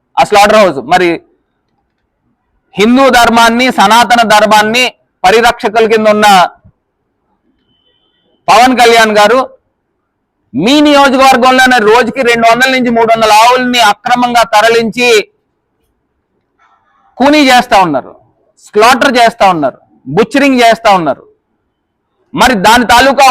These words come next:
ఓనరు మా ఈవీఎం ఎమ్మెల్యే అనుచరుడే, రాజమండ్రి ఈవీఎం ఎమ్మెల్యే అనుచరుడే. మరి బ-,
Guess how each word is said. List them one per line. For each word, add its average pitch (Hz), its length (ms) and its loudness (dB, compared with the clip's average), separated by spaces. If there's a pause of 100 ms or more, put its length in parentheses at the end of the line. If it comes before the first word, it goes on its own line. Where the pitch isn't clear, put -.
(120)
ఓనరు 254 380 2 (640)
మా 226 120 2
ఈవీఎం 247 580 0
ఎమ్మెల్యే 233 360 0
అనుచరుడే, 214 460 0 (2250)
రాజమండ్రి 233 540 0 (100)
ఈవీఎం 233 340 0
ఎమ్మెల్యే 226 380 0
అనుచరుడే. 240 680 0 (1800)
మరి 240 180 0
బ-, 185 200 0